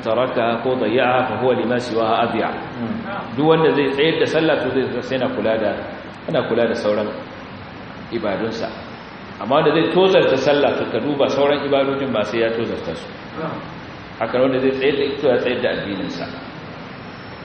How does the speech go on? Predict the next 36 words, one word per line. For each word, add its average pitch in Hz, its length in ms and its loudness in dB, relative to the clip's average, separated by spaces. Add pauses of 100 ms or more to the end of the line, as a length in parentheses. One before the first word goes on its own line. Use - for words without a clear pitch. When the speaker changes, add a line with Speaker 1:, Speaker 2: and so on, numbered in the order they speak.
(1000)
Speaker 1:
Don 117 120 4
haka 135 180 4
da 127 140 2
ita - 220 2
da 156 120 4
zakka 120 400 2 (400)
su 151 140 -4
ne 143 100 0
abin 135 200 0
da 127 100 2
ake 131 240 0 (140)
gwada 156 240 6 (120)
imanin, 165 460 4 (540)
imanin 151 400 2
mutum. 104 340 -4
"Fa - 120 -8
in 117 220 -4
tabu 123 300 2 (100)
wa - 160 -4
aqamu 123 320 0
salata 123 400 -2
wa 113 160 0
atu 123 160 -2
zakata 123 420 -2
fa 110 140 -6
ikhwanukum 123 580 0
fid 95 200 -6
din." 85 100 -8 (680)
Allah 110 280 2
ya 107 100 0
sanya 117 320 0
ukhuwa, 131 560 4
yan 120 160 2
uwantaka 110 480 0
ta - 80 0
addini 147 480 0